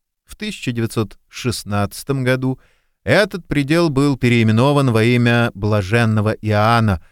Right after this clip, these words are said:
Христа ради юродивого, московского чудотворца. Юродивый садится на землю и поет:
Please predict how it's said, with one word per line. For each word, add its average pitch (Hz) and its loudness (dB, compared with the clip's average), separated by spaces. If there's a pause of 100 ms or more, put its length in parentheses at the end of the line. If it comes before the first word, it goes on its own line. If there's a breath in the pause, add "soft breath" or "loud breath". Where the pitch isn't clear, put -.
(120)
Христа 107 -2
ради 92 -2
юродивого, 175 -2
московского 113 -4
чудотворца. 90 -8 (1700)
Юродивый 127 0
садится 131 -2
на 113 2
землю 127 -4
и 110 -8
поет: 87 -6